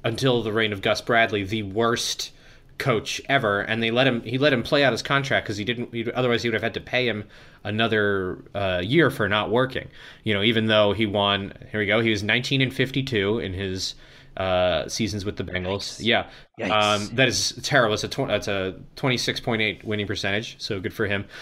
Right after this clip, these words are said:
Speaker 1: Uh, so, you know, maybe, maybe there's, like, a little bit of that. I mean, Marvin Lewis has had a good career. You know, he was the architect of that great Ravens defense early on, yada, yada, yada. But I, I mean, you gotta think that they're looking at him and they're thinking, like,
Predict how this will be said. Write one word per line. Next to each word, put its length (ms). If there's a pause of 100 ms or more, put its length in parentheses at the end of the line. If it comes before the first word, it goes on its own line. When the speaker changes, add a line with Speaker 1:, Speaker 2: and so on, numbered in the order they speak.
(160)
Speaker 1:
Uh, 260
so, 160
you 100
know, 120
maybe, 440
maybe 220
there's, 160
like, 80
a 40
little 180
bit 100
of 80
that. 240
I 60
mean, 100
Marvin 320
Lewis 280
has 280 (100)
had 200
a 40
good 240
career. 560 (280)
You 100
know, 220
he 160
was 180
the 120
architect 420
of 60
that 120
great 180
Ravens 300
defense 400
early 320
on, 400
yada, 180
yada, 220
yada. 400
But 180 (240)
I, 220
I 120
mean, 180
you 100
gotta 260
think 260
that 120
they're 100
looking 280
at 100
him 140
and 100
they're 80
thinking, 380
like, 300